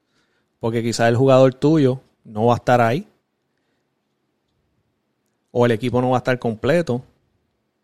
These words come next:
Entonces están los, están los N B A playoffs, que ahí es cuando se prende, se prende la cosa. Las otras ligas también están terminando, se prende la cosa.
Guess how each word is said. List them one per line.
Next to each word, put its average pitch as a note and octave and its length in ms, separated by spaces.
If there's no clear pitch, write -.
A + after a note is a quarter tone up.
Entonces B2+ 340
están C3 200
los, C3 220
están A#2+ 240
los A#2+ 120
N B2+ 100
B B2+ 180
A A#2+ 100
playoffs, E3+ 480
que B2 80
ahí A#2+ 80
es A#2+ 60
cuando C#3 200
se B2 180
prende, C3 640
se B2 200
prende A#2+ 260
la A2+ 160
cosa. C#3 480
Las G#2+ 180
otras B2 240
ligas B2+ 260
también A#2+ 300
están A#2+ 180
terminando, C3 600
se B2 100
prende A#2+ 260
la A2+ 140
cosa. C3+ 480